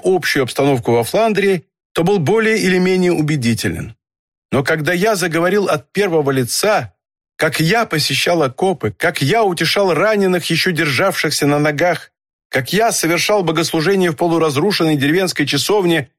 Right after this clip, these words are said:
под отдалённое грохотание большой Берты, от которого содрогались стропила. Что же, инспектор, я совсем утратил власть над собой.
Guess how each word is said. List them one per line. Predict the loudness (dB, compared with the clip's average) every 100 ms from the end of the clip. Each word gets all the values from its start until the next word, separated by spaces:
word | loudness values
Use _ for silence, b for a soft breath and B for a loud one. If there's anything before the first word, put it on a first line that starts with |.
| _
под | -2 0
отдалённое | 0 0 2 2 0
грохотание | -2 -2 0 0 2 0
большой | 0 0 0
Берты, | 0 0 0 0
от | -2 -2
которого | -2 0 0
содрогались | 0 0 0 0 0 0 -2
стропила. | -2 -2 -2 0 0 -2 -12 _ _ _ _ _ -8
Что | -6 0 0
же, | 0 -2
инспектор, | -2 -4 -4 -4 -10 -10 -14 -4
я | -2
совсем | 0 0 0
утратил | 0 0 0 0 0
власть | 2 0 0
над | -2 -2
собой. | -2 0 -2 -4 -8